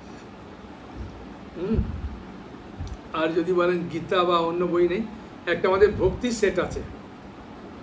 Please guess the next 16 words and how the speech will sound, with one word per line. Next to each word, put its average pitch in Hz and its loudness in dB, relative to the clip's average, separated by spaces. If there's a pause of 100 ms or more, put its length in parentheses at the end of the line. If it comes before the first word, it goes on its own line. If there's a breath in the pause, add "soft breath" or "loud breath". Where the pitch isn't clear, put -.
লিখবেন 180 2
ভক্তি 175 2
সেট, - 0 (640)
মাত্র 190 6
পাঁচশো 175 0
টাকায়। 135 -6 (540)
হ্যাঁ, 175 -2 (760)
আমি 160 -2
বাড়িতে 139 0
পাঠিয়ে 127 -6
দেবো, 110 -8 (360)
কোনো 139 -8
অসুবিধা - -10
নেই, 101 -14 (100)
ঠিক 151 -8
আছে? 208 -10